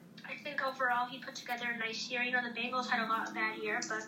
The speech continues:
he was one of their positives, I believe. And I think with Joe Burrow now, he's gonna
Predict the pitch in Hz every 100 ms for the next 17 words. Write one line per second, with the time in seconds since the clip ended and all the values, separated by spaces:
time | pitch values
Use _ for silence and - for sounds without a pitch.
0 | - - - - - - - - 302 320
1 | 320 320 302 - 277 311 277 233 240 226
2 | - 226 233 - - - - - 240 240
3 | 240 247 240 269 277 - - - - -
4 | 262 262 - - 254 247 247 254 262 262
5 | 262 262 262 254 240